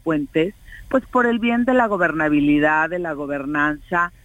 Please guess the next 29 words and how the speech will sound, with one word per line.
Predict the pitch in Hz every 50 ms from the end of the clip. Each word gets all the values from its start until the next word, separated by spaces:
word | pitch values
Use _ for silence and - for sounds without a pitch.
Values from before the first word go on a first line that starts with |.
| - - - -
del | 175 180 170
proceso | - 175 170 160 - 190 175 - - 214
electoral | 214 208 190 - - 165 160 151 156 160 156
federal | - 185 180 175 170 156 151 151 156 147
que | - 175
venga | 165 160 160 160 151 160
para | 156 - 156 143 139
el | 143 135
veinticuatro. | 139 135 135 131 - 143 131 - - 151 147 143 143 - - 175 180
No | 202 220 247
nos | 254 262 247 - -
conviene | - 180 170 160 156 151 165 175 175 175 175 165
llegar, | 143 143 139 131 156 160 156 151 151 - _ _ - - - - _ - -
eh, | 170 165 160 156 117 - 156 151
divididos, | 175 175 156 160 160 156 170 180 180 165 180 190 - -
polarizados, | - 160 165 156 151 147 147 143 143 139 - - 175 165 165 165 165 170 175 -
crispados | _ - 156 147 135 - _ - 165 160 156 156 156 160 165 - 156
y | 147
demás. | 147 147 151 156 156 151 151 - - - - - - - - -
Entonces | 190 196 - 254 247 226 240 269 262 214
yo | 254 262
creo | - - 240 226 226 226 233
que | - - 202
necesitamos | 190 165 143 - - 151 - - 147 - 175 170 175 180 185 185
de | 165 165
verdad | 147 147 143 143 151 156 156 160
hacer | 165 156 - 190 190 190
un | 208 208
ejercicio | 196 165 - - 143 147 - - 160 151 - - 170 175 180